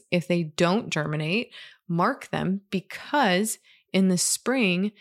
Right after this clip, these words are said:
you're gonna have these onion sprouts coming up and they're gonna protect your kale and your brassicas from all the cabbage worm damage that they could potentially get. And it's really hard to get onions to be, like, just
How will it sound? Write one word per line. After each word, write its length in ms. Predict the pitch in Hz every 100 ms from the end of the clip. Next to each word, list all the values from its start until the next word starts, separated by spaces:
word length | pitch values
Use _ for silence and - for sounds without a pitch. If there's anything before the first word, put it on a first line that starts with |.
| -
you're 140 | - 196
gonna 80 | 196
have 80 |
these 180 | 180 165 - -
onion 320 | 208 226 254
sprouts 380 | - 196 - -
coming 280 | - 165 156
up 220 | 175 - - - -
and 100 | 196
they're 140 | 220
gonna 160 | 226 220
protect 480 | 220 214 208 - -
your 240 | 190 185 - _ _
kale 580 | - - 175 170 214 254
and 180 | 190 175
your 300 | 160 160 156 -
brassicas 760 | 165 175 247 240 254 269 262 - -
from 300 | - 180 170 - - - -
all 360 | - 190 226 247
the 80 |
cabbage 320 | - 208 190 190
worm 340 | 190 185 185 _ -
damage 400 | 170 165 160 151
that 120 | 151
they 60 | -
could 80 | 165
potentially 480 | - 170 - 156
get. 340 | 151 175 - - - -
And 140 | - 185
it's 120 | 180
really 380 | 170 214 247 240
hard 360 | 185 196 196
to 80 | 185
get 220 | 170 - -
onions 500 | 190 202 196 180 -
to 80 | 175
be, 200 | 175 160
like, 280 | 147 143 - - _ -
just 300 | 185 147